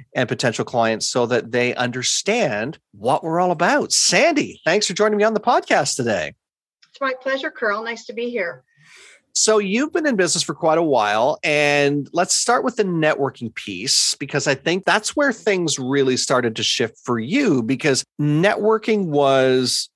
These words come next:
Speaker 1: it was a very powerful tool in building your business and your brand.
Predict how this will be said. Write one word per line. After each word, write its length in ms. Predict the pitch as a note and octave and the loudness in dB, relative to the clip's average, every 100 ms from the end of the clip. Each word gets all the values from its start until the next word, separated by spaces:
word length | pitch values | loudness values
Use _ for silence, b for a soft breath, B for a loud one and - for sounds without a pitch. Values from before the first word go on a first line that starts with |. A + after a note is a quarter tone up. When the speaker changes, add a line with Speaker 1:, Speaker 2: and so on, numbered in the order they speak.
| _ | _
Speaker 1:
it 40 | C#3+ | -2
was 120 | C#3 | 0
a 80 | D3+ | 2
very 240 | F#3 G#3+ | 2 2
powerful 640 | G3 - E3 D#3+ D#3 - B2 | 0 -4 0 2 2 0 -4
tool 460 | - - C#3+ A#2+ | -4 0 2 2
in 120 | A#2 A2+ | 0 0
building 360 | B2+ A#2 A2 | 0 2 0
your 220 | A2+ A#2 | 2 2
business 500 | - G#2 - C#3+ - | 2 -2 -4 -6 -2
and 120 | A2+ A2 | 0 2
your 160 | G#2+ | 2
brand. 520 | G2+ F2 D2+ - - | 2 0 -2 -6 -14